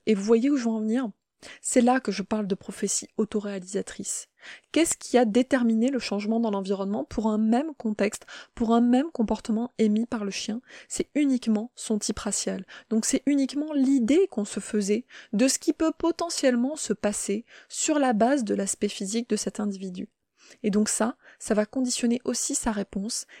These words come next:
et la méfiance que le chien va éprouver. Et elle sera totalement justifiée par rapport aux expériences qu'il a eues dans sa vie.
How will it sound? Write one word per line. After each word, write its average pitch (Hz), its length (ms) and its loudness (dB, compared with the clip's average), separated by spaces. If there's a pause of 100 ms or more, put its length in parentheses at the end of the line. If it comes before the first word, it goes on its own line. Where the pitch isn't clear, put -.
(140)
et 214 80 2
la 196 120 2
méfiance 220 460 0
que 214 100 0
le 196 40 -2
chien 214 240 -2
va 202 120 0
éprouver. 190 480 -4 (520)
Et 233 80 6
elle 262 140 8
sera - 200 0
totalement 240 880 0
justifiée 220 680 -2
par 214 180 -4
rapport 208 240 -6
aux 214 80 -2
expériences 202 540 -4
qu'il - 180 -8
a 190 60 -4
eues 196 100 -2
dans 202 160 -2
sa - 160 -6
vie. 185 180 -8